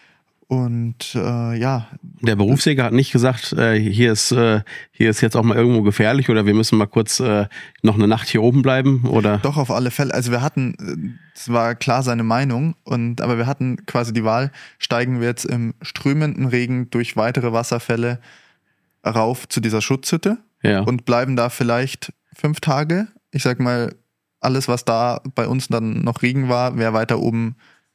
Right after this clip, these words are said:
Speaker 1: extremer Schnee gewesen.
Speaker 2: Mhm.
Speaker 1: Wir wären da wahrscheinlich die nächsten Tage nicht so leicht runtergekommen und dann natürlich auch mit der Lawinengefahr, äh, nicht zu vernachlässigen. <laughs> Und dann haben wir halt gesagt, ja, okay, wir steigen jetzt runter bis zur nächsten Alm. Ganz runter kommen wir heute nicht mehr,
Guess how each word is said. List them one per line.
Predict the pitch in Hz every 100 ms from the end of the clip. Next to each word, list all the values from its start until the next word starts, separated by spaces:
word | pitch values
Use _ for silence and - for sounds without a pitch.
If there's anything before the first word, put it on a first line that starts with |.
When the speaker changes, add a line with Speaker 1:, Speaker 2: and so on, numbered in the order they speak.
| -
Speaker 1:
extremer | - - 147 135 131
Schnee | - 131
gewesen. | 131 131 139 151 170 -
Speaker 2:
Mhm. | - 117 143 - - _ _ -
Speaker 1:
Wir | 123
wären | 117 120
da | 113
wahrscheinlich | 110 117 113
die | -
nächsten | 110 117 117
Tage | 117 110
nicht | 127 -
so | 135
leicht | 127 135 -
runtergekommen | 139 135 135 - 143 - - - - -
und | 113
dann | 113
natürlich | 107 113 110
auch | 110
mit | 110
der | 107
Lawinengefahr, | 104 113 127 127 - 120 123 - _ _ _ _ _ _
äh, | 123 120 113
nicht | 117 120 -
zu | -
vernachlässigen. | 113 110 123 131 127 131 139 _ _ _ _ _ _ _ _ -
<laughs> | 156 - 135 - - _ _ - - _ -
Und | 135
dann | 123
haben | 123
wir | 120
halt | 120 -
gesagt, | 123 -
ja, | 117
okay, | 120 - 131 -
wir | 117
steigen | - 117 120
jetzt | 117 -
runter | 127 139 127
bis | 127 -
zur | 120
nächsten | 117 120 - 113
Alm. | - 123 165 175
Ganz | 123 131 -
runter | 135 127
kommen | - 131 143
wir | 151
heute | 147 143 151
nicht | 151 -
mehr, | 156 185